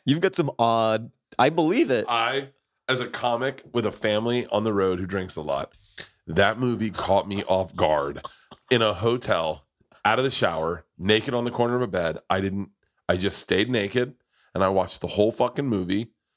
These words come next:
Speaker 2: I watched, like, probably t-, three quarters of the movie. I caught it a little late and I was like, "Oh yeah, we'll go." So I go on Wikipedia and I read the beginning of the movie and I go, "Oh, this is cool. I love time travel."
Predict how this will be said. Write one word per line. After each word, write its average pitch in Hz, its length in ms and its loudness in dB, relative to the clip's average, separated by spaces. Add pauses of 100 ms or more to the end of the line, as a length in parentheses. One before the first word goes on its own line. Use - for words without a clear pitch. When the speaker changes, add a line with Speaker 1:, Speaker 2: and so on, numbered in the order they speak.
(120)
Speaker 2:
I 98 40 6
watched, 120 180 2
like, 117 320 -4
probably 120 340 2
t-, - 200 -14
three 127 160 0
quarters 127 200 2
of 107 40 -14
the 123 80 0
movie. 110 180 2
I 92 60 0
caught 110 240 0
it 107 80 -6 (120)
a 95 40 -12
little 110 260 2
late 98 180 2
and 82 80 -4
I 95 60 2
was 92 140 -4
like, 95 160 -2
"Oh 131 100 2
yeah, 147 220 0 (360)
we'll 95 120 -2
go." 90 140 2
So 113 120 0
I 104 40 2
go 104 180 2
on 110 180 -6 (260)
Wikipedia 107 520 0
and 101 100 -2
I 87 40 -2
read 98 180 0
the 104 80 -4
beginning 101 260 -2
of 98 60 -2
the 95 80 -4
movie 95 200 -2
and 98 80 -2
I 98 60 0
go, 101 120 -2
"Oh, 104 100 -2
this 110 120 -6
is - 60 -8
cool. 131 360 0 (140)
I 82 40 -6
love 78 320 -4
time 65 220 -8
travel." - 360 -14